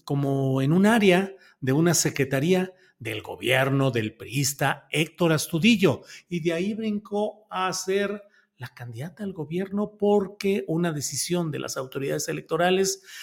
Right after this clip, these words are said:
canceló, suspendió, inhibió la posibilidad de que Félix Salgado Macedonio fuese el candidato al gobierno por parte de Morena. Ante ello se habilitó a la hija Evelyn Salgado, de tal manera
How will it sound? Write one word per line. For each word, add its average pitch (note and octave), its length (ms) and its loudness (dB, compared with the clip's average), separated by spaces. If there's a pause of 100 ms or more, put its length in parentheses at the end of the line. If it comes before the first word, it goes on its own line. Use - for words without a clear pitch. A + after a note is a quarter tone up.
(200)
canceló, B2 880 4
suspendió, A#2 880 -4
inhibió C3 680 4 (320)
la B2 220 2
posibilidad C3 640 0
de C#3 320 0
que C#3+ 320 0
Félix C3+ 380 0
Salgado C3 360 0
Macedonio D#3+ 720 0 (260)
fuese B2+ 680 0
el G#2+ 200 -6
candidato G#2+ 640 -6
al G#2+ 100 -6
gobierno B2 560 -6
por - 200 -16
parte A2+ 440 -10
de - 140 -20
Morena. - 460 -20 (520)
Ante C3 240 4
ello E3+ 220 6
se F3 160 4
habilitó C3 640 2
a G#3+ 60 4
la D3 140 4
hija E3+ 560 -2
Evelyn E3+ 380 -2
Salgado, F3 540 -4
de C3 120 -4
tal G3 200 -2
manera G#3+ 480 4